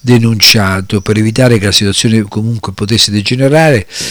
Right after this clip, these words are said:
in atti di autolesionismo o pericoli per terzi, gli operatori sono riusciti a contenere l'uomo in sicurezza,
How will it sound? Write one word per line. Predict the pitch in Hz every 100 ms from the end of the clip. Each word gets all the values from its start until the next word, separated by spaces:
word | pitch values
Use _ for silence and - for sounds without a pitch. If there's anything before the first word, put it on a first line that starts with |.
| - -
in | 120 131
atti | 123 - 110
di | 101 120
autolesionismo | 117 98 107 101 - 131 120 107 131 147 131 -
o | 113 107
pericoli | - 117 123 127 104 104 101
per | 95 98 95
terzi, | - 123 110 - 151
gli | 123
operatori | 98 107 107 127 117
sono | 113 104
riusciti | 104 - 117
a | 110
contenere | 110 98 117 117 113
l'uomo | 120 107
in | 98
sicurezza, | 127 131 135 117 139